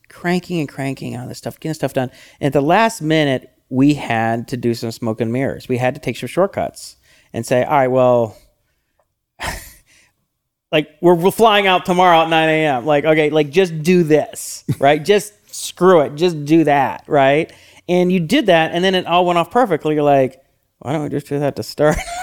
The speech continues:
Speaker 1: Like,
Speaker 2: Why did we
Speaker 1: why
Speaker 2: just
Speaker 1: we,
Speaker 2: do that,
Speaker 1: why
Speaker 2: right?
Speaker 1: did we, we went through all this crap? And so sometimes when I'm doing, when I'm working on stuff like this, I'll be like, "What if I s-, what if I had to release this tomorrow?" It's like when you're in
Speaker 2: That's
Speaker 1: high school or college, you had a paper due,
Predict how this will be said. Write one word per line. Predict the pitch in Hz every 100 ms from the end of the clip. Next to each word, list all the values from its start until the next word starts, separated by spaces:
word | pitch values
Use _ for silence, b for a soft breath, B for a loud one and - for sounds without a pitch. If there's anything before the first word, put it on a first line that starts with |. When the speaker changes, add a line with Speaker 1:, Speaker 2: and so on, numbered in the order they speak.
| -
Speaker 1:
Like, | 359
Speaker 2:
Why | 202
did |
we | 202
Speaker 1:
why | 214 285
Speaker 2:
just | 226 254
Speaker 1:
we, |
Speaker 2:
do | 208 269
that, | 165 117
Speaker 1:
why | 185 214 240
Speaker 2:
right? | 294
Speaker 1:
did | 262
we, | 262 247 226
we | 220
went | -
through | - 185 185 -
all | 196 220 254
this | 240 214 196
crap? | - 190 190 180 160 143 b b b
And | 170 165
so | 190 175 170 170 B B
sometimes | 233 269 233 233 180
when | 143
I'm | 156 180 175
doing, | 151 139 135 131 131
when | 139 143
I'm | 160
working | 135 143 135
on | 123
stuff | 127 120
like | 123
this, | - 123 -
I'll | 147
be | 151
like, | 139 131
"What | 127 143 180 -
if | 156 -
I | 123 131 135
s-, | 135 - -
what | 151 175
if | 240 175
I |
had | 165 147 139
to |
release | 127 127 123
this | 113 110
tomorrow?" | - 107 80 58
It's | 120
like | 170 165
when | 151
you're | 139
in | 123
Speaker 2:
That's | 123 - - -
Speaker 1:
high | 170 165
school | -
or | 151
college, | - 151 135 135
you | 131
had | 131
a |
paper | - 151 147 139
due, | 127 127 120 120 117